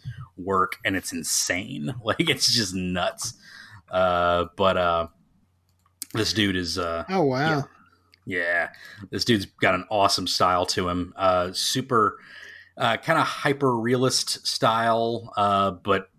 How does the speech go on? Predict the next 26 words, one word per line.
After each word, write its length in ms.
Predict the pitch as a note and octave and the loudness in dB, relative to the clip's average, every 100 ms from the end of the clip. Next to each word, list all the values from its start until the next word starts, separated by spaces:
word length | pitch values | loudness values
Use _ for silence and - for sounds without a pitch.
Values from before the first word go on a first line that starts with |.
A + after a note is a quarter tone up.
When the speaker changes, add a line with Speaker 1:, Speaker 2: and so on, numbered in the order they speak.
| _ - - | _ -20 -14
Speaker 1:
it 160 | G3+ F#3 | -12 -8
Speaker 2:
Oh, 160 | - E3 | -2 2
yeah, 200 | D3 C#3+ | 2 4
it 120 | D3 | 4
Speaker 1:
still 140 | C3+ C3+ | 4 4
Speaker 2:
really 240 | F3 C#3+ | 4 2
Speaker 1:
ha- 60 | D#3+ D3+ | 2 0
Speaker 2:
is. 140 | C3 _ _ _ _ _ _ _ - | -2 _ _ _ _ _ _ _ -8
Speaker 1:
Yeah, 540 | G#2+ G2+ F#2+ F2 E2 - | -4 -2 -2 -2 -4 -2
but 180 | A#2+ - | -4 -4
e-, 60 | - B2+ B2 | -2 -2 0
every, 360 | C3 C3+ B2+ - B2+ | 0 2 0 -2 0
all 180 | B2 B2+ | 4 4
the 100 | A2+ | 2
faces 520 | - A#2+ A2+ B2+ A2+ | 0 2 2 2 0
still 200 | - A2 | 2 2
have 160 | A2 G#2 | 2 2
that, 200 | G2+ - | -2 -4
the 80 | - | -12
classic 560 | - G2 G2 - G2+ - | -2 2 2 0 -6 -4
anime 440 | G2 G2+ G2+ G2 | -2 0 0 -2
face 520 | - G#2+ G2 G2 - | -2 0 0 -2 -6
kinda 260 | - A2+ C#3+ | -4 -2 0
Speaker 2:
Mm-hmm. 100 | C#3 | 2
Speaker 1:
thing, 380 | G#2+ - G#2 G2+ | 2 0 0 -4
so, 420 | - F2+ F2 | -6 -6 -6